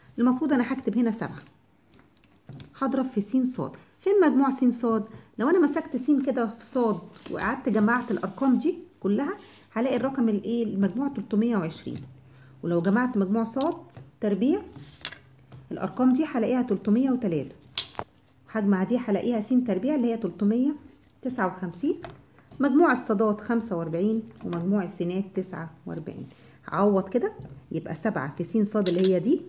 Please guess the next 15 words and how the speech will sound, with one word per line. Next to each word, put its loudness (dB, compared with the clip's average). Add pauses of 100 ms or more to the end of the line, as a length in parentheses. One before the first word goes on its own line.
(440)
اللي -6
هي -4
تلتمية -2
وعشرين، 0 (580)
ناقص 0 (520)
مجموع 4
السينات 2
اللي 2
هي 2
تسعة -2
وأربعين 2 (600)
في -8
مجموع -2
الصادات -4 (1080)
على 2